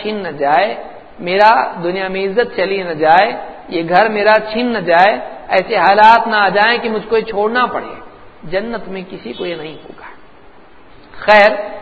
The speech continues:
تو اللہ نے فرمایا، نمبر ایک، دل کی تمام چاہتیں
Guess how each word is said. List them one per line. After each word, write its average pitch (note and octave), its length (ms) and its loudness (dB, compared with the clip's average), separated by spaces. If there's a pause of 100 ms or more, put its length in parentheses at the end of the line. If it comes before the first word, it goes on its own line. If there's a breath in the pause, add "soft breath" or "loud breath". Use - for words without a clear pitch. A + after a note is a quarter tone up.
(120)
تو - 100 -2
اللہ C4 280 4
نے C4+ 80 0
فرمایا، G#3+ 400 2
نمبر A#3+ 220 2
ایک، C4+ 640 2 (180)
دل A#3 320 -4
کی A#3+ 160 -8
تمام B3 760 4
چاہتیں G#3+ 460 2